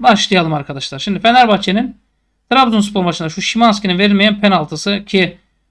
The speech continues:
bu penaltının benzerine bir de kırmızı kart çıktı. Ben demiyorum.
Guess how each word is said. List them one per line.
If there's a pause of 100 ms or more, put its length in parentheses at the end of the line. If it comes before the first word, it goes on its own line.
(140)
bu
penaltının
benzerine
bir
de
kırmızı
kart
çıktı. (840)
Ben
demiyorum.